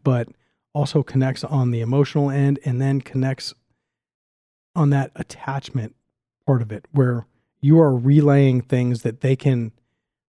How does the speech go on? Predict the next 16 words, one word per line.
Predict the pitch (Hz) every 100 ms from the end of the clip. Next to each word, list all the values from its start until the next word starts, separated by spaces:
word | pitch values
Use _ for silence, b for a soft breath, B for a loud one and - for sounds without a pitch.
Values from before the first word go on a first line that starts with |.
| _
pull | - 160 151
out | 143
of | 131
their | 120
own | 147 147 131
memory | 139 143 135 131
bank | 113 107 104 _ _ -
and | 147
apply, | 110 - 139 127 147 185 190 _ _ _ _ _ _ _ -
then | 139 170
you | 170 151
really | 135 143 139
kinda | - - 131
hit | 104 139
the | 120
trifecta. | - 117 - 127 117 - 98